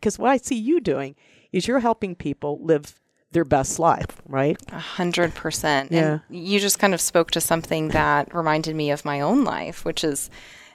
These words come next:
Speaker 2: you know, uh, ten years ago, I, as we were discussing earlier, ten years ago, I, um,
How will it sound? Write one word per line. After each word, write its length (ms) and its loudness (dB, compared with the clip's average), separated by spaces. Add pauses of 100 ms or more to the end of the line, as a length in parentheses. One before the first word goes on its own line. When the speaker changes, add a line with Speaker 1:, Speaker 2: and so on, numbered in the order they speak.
(120)
Speaker 2:
you 80 -4
know, 260 4 (180)
uh, 40 -8 (320)
ten 280 2
years 260 0
ago, 540 2 (120)
I, 340 2
as 200 0
we 120 2
were 180 0 (260)
discussing 560 2
earlier, 500 2
ten 260 2
years 280 0
ago, 300 0
I, 280 2 (480)
um, 380 0